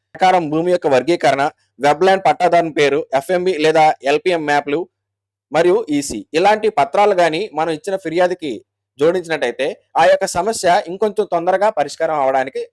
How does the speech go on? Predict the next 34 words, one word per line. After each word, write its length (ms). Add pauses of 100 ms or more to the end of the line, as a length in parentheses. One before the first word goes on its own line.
అవకాశం 400
అయితే 120
ఉండడం 240
అయితే 160
జరుగుతుందండి. 580 (460)
So, 80 (420)
ఈ 60
యొక్క 160 (200)
రెవెన్యూ 300
క్లినిక్ 360
లో 80 (440)
పరిష్కరించే 600 (220)
ముఖ్య 380
భూమి 300
యొక్క 260
సమస్యలు 380
ఏంటో 220
అనేది 180
ఒకసారి 300
తెలుసుకుందాం 360
అండి. 160 (380)
రెవెన్యూ 340
క్లినిక్ 280
ద్వారా 260 (500)
కొత్త 220 (260)
డీ 160
పట్టా 360 (140)
మంజూరు, 420 (500)
మ్యుటేషన్ 500
సేవలు, 340 (360)
తప్పులు 300
మ్యుటేషన్ 440
సవరణ, 300 (280)
భూమి 440